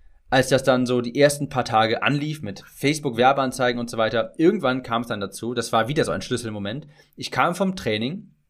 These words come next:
nachmittags nach dem Training, hab mich dann immer auf meine große Portion Reis, Kaisergemüse und Huhn gefreut und hab mich damit dann auch mit der Schüssel hingesetzt, hab meinen Laptop, äh, mein iPad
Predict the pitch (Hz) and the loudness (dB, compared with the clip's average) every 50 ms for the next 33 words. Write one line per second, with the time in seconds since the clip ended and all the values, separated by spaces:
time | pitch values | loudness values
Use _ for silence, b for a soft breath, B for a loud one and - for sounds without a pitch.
0 | _ _ _ _ _ _ _ _ _ _ - - 110 110 113 - 156 143 - 147 | _ _ _ _ _ _ _ _ _ _ -10 -2 0 0 0 0 -2 0 2 2
1 | 147 147 - 123 120 139 - - 156 151 - - 113 107 104 107 131 165 - B | 2 2 2 2 2 2 2 -2 -6 -6 -4 -4 -4 -2 -2 -4 -6 -8 -10 B
2 | B B B B B - 143 139 160 151 151 143 - 151 147 139 139 139 135 127 | B B B B B -2 0 0 2 4 4 4 4 6 4 4 4 4 2 0
3 | 127 127 - 123 160 180 185 180 - 156 143 147 147 143 131 123 117 104 101 107 | 0 0 0 0 -2 0 -2 -2 -2 -2 -2 0 0 -2 0 0 2 4 4 4
4 | 113 120 117 120 - - - 120 123 127 131 127 117 117 117 117 120 123 113 120 | 4 2 0 -4 -6 -2 0 2 2 2 0 -2 -2 -2 -2 -2 -4 -4 -2 -4
5 | 104 117 113 110 - - 147 180 202 165 120 - - - - - - - - B | -4 -4 -4 -6 -6 -6 -4 -2 -2 -2 -2 -4 -8 -8 -10 -10 -10 -10 -12 B
6 | B B B B B B - 131 131 127 127 151 175 180 185 - - 139 139 143 | B B B B B B -2 0 0 0 0 -4 -4 -4 -4 -2 0 0 2 2
7 | 147 147 143 127 120 120 - 135 117 127 117 117 - 180 175 - 170 165 160 131 | 0 0 -2 -2 -2 -2 -4 -4 -2 -2 -2 0 0 -2 0 0 0 -2 0 0
8 | 143 190 214 202 180 - 160 165 160 - 131 120 - 110 107 110 117 147 160 160 | -2 -2 0 0 0 0 0 0 -2 -2 -6 -4 -2 -4 -4 -2 -2 -2 -2 -2
9 | - - 156 151 151 - 123 110 110 110 - - 139 170 170 165 165 156 - | -2 -4 -4 -4 -2 -2 -2 0 0 0 0 2 2 2 2 2 -2 -2 -2